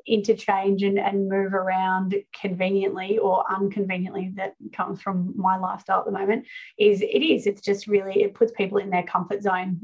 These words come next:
as well, which is really good, and also extends those resources far beyond where you would have been able to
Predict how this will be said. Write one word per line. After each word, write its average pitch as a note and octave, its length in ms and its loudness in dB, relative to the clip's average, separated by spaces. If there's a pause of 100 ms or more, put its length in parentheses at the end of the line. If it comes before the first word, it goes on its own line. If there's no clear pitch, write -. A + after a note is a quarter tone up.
as G3 160 -2
well, F#3 420 2
which - 160 -10
is G3 120 0
really G3 200 0
good, F#3+ 160 -2
and G3+ 80 4
also F#3+ 260 0
extends G3 500 -2
those F3 240 0
resources F#3 600 -6
far F#3 240 4
beyond F#3+ 380 -2 (300)
where G3 160 4
you F#3+ 100 -6
would G3 100 4
have F#3+ 120 -2
been F3+ 180 -2
able F3+ 160 0
to F3 220 0